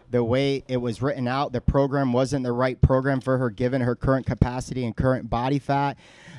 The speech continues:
uh, or she didn't quantify it. It, because at the end of the day, even if you said, "I tried a, a real food diet,"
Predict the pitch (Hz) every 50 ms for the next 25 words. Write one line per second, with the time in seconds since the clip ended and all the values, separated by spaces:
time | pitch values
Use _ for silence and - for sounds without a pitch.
0 | - - - 127 123 123 120 120 117 117 113 - - - 131 135 143 151 147 -
1 | - 143 139 151 151 139 - - 143 143 175 254 311 285 - - 104 98 92 90
2 | 82 - _ _ _ - 127 120 120 - - - 135 - 147 - 175 165 151 151
3 | 165 - - 180 180 208 233 202 208 170 175 175 180 - - 165 190 202 208 202
4 | 156 175 175 - - 175 170 160 151 135 156 156 151 - 175 160 156 151 147 139
5 | 127 113 - _ _ _ - - 131 123 123 151 156 156 - - 151 143 123 104
6 | 131 123 127 131 135 143 147 143 -